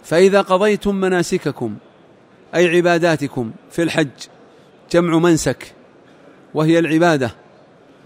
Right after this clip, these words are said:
مجموع عبادات الحج تسمى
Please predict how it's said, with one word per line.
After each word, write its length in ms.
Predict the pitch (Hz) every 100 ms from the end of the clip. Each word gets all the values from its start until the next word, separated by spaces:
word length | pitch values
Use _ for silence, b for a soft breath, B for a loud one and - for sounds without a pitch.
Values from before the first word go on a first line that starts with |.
| _ -
مجموع 460 | 147 143 214 196 190
عبادات 460 | 185 185 185 175
الحج 520 | 170 151 185 151 196 214 _ _ _ _ _ _
تسمى 640 | 156 160 185 180 185 196